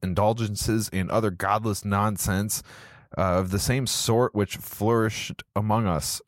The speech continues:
But afflicted souls cannot be raised up except through the word of grace. All other forms of solace not only do not help, but would even more,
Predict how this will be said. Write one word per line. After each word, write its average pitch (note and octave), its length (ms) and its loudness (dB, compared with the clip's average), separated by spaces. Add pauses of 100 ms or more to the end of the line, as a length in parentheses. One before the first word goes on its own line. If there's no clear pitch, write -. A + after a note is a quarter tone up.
(140)
But G2+ 260 0
afflicted B2 460 -2
souls A#2+ 280 2
cannot G#2+ 280 0
be A#2 100 0
raised G2 400 2
up F2 220 2
except - 580 -2
through G2 160 -2
the F2+ 160 0 (140)
word G#2+ 320 2
of C3+ 120 -2
grace. F2+ 380 2 (480)
All D#3+ 220 6
other C#3 180 4
forms C#3 420 2
of G#2+ 140 0
solace B2+ 500 2 (440)
not C3+ 380 2
only E3 460 4
do G#2+ 500 2
not G#2 260 0
help, G#2 400 2
but F#2+ 640 0
would G2 400 2
even D#3 340 2
more, A#2 840 2